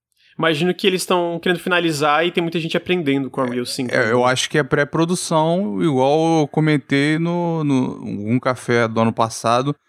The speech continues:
Speaker 2: que eles tavam fazendo motion capture, né, que, que meio que saiu por LinkedIn e lance de, de anúncio de emprego. E você vê no, no, nos slides que eles lançaram, né, o,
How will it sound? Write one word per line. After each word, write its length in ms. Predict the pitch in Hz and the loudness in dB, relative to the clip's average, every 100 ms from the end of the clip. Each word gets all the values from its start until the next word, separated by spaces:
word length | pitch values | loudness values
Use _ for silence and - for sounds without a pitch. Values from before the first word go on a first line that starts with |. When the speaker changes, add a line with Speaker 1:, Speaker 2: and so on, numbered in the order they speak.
| _ _ _ | _ _ _
Speaker 2:
que 80 | - | -2
eles 120 | 110 | 0
tavam 200 | - 117 | 2 0
fazendo 240 | 117 117 117 | 2 2 4
motion 360 | 117 117 127 | 2 0 -2
capture, 560 | 120 113 120 - - 147 _ _ _ _ _ _ _ - | 0 0 0 -2 -6 -6 _ _ _ _ _ _ _ -8
né, 360 | 104 104 107 104 | -2 0 0 0
que, 380 | - 104 101 95 | 0 2 2 0
que 120 | 110 101 - | -2 -2 0
meio 240 | 107 113 | 2 2
que 80 | 113 | 2
saiu 560 | - - 120 107 117 120 | -2 0 0 2 2 0
por 400 | 117 113 110 107 | -2 -2 -2 0
LinkedIn 840 | 120 120 113 101 110 139 151 120 | 0 2 -2 0 0 2 2 2
e 40 | 107 | 2
lance 360 | 110 110 - | 0 0 -2
de, 520 | 104 107 101 101 95 - | -4 0 0 0 -2 -4
de 640 | 101 101 101 98 98 95 - - | -4 0 2 2 0 -2 -6 -8
anúncio 400 | 139 107 110 107 | -4 0 0 0
de 60 | 127 | -2
emprego. 500 | 127 120 139 170 156 _ _ _ _ _ _ _ | 0 2 0 0 -6 _ _ _ _ _ _ _
E 80 | 127 | 0
você 320 | 127 139 165 | 2 2 0
vê 240 | 127 143 | 0 0
no, 720 | 175 156 135 127 117 117 113 - _ _ _ - | 2 2 4 4 4 4 2 -4 _ _ _ -4
no, 560 | 123 117 107 107 104 | 0 0 0 -4 -4
nos 200 | 110 113 | -2 -2
slides 520 | 113 110 117 123 120 | -2 0 0 0 0
que 100 | - | 0
eles 140 | 117 113 | 0 2
lançaram, 640 | 117 113 - 127 147 143 | 2 0 0 0 2 2
né, 220 | 123 120 | 2 2
o, 280 | 117 113 113 | 0 0 -2